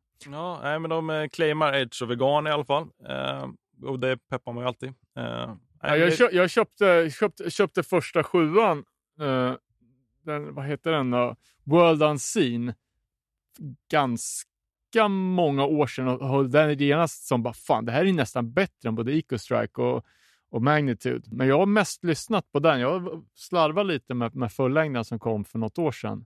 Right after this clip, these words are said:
Speaker 2: Men jag lyssnar skitmycket på den här. Jag tycker den är riktigt bra.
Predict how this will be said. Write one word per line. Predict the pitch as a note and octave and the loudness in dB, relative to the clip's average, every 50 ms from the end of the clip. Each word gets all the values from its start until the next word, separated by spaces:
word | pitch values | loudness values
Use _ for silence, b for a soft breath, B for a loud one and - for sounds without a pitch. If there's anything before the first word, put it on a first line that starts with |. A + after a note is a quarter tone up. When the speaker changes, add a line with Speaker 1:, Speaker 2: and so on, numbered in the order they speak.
| _ _ - | _ _ -2
Speaker 2:
Men | C#3+ C#3+ C#3+ C#3+ C#3+ D3 | 0 2 2 2 2 2
jag | D3 D3 D3+ D#3+ | 4 4 4 4
lyssnar | E3+ D3+ - F#3+ | 2 2 0 -2
skitmycket | D3+ - - - - A3 G3+ E3 - - - A3 A#3 - - C#3+ B2 | -2 -4 -6 -6 -2 0 0 0 0 -2 0 0 0 0 -2 -4 -4
på | C#3 | -4
den | D3 | -2
här. | D#3 C#3+ | 0 0
Jag | C3 - | 0 -2
tycker | D3+ C3+ C3 C#3 | -4 -4 -4 -2
den | C3 C3 | -2 0
är | B2+ B2 C3 | 0 0 0
riktigt | C3+ D#3+ E3+ - _ _ - G3 E3+ - | 0 -2 -4 -6 _ _ -2 -2 -2 -2
bra. | C#3+ D3+ E3+ E3+ E3+ E3 | -2 0 2 2 2 0